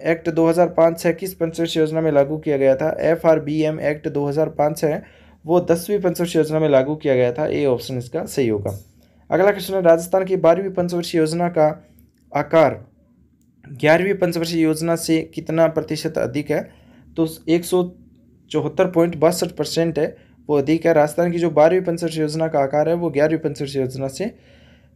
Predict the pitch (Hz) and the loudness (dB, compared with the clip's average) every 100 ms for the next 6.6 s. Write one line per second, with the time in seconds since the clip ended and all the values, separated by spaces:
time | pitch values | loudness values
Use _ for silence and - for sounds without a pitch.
0 | - 160 175 185 175 170 175 160 160 165 | -2 0 2 0 0 0 0 0 0 0
1 | 180 135 135 - 170 - - - 139 151 | -2 2 0 0 -4 -4 -8 -6 -4 -4
2 | - - 123 107 104 - _ _ 131 151 | -6 -6 -4 -6 -8 -14 _ _ -6 -2
3 | 143 120 - 127 123 156 156 127 110 104 | 0 0 -2 -8 -8 -10 -6 -4 -2 -4
4 | 101 - _ _ - 151 185 185 180 190 | -8 -14 _ _ -2 2 2 0 -4 -4
5 | 180 175 180 185 185 165 170 170 165 180 | -2 0 2 4 4 2 2 2 2 0
6 | 175 139 147 170 180 | 0 2 2 2 0